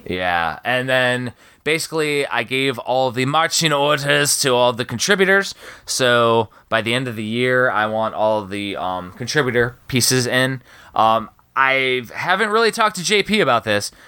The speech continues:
but I have most of his section. But the accessory section is gonna have to be, like, its own book.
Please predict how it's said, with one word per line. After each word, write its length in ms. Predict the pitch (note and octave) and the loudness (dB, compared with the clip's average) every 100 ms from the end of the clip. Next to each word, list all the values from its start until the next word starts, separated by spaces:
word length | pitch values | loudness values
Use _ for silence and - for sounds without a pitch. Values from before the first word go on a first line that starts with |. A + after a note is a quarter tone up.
| - | -8
but 100 | G#2+ | -2
I 80 | A2 | 0
have 280 | D3 E3 A#2+ | 0 -2 0
most 280 | B2+ E3 F#3 | 0 0 -2
of 100 | D3+ | -4
his 160 | D#3 | -6
section. 560 | - A2+ - A2+ G#2 G#2 _ - _ _ | -2 -2 -2 -6 -6 -10 _ -20 _ _
But 240 | B2 A#2+ - | -2 0 -4
the 200 | A2+ C3 | -10 -8
accessory 540 | A#2+ - F#3 - F#3 | -6 -2 -2 0 -2
section 380 | E3 F3 D#3 - | 0 -2 -2 -4
is 60 | C3+ | -8
gonna 160 | B2+ C3 | -4 -2
have 120 | B2 | -2
to 60 | |
be, 140 | A2+ A2+ | -4 -4
like, 180 | A2 G2+ | -4 -4
its 140 | G#2 | -4
own 160 | G2+ F#2 | -4 -2
book. 360 | F2 F2 - | -4 -6 -10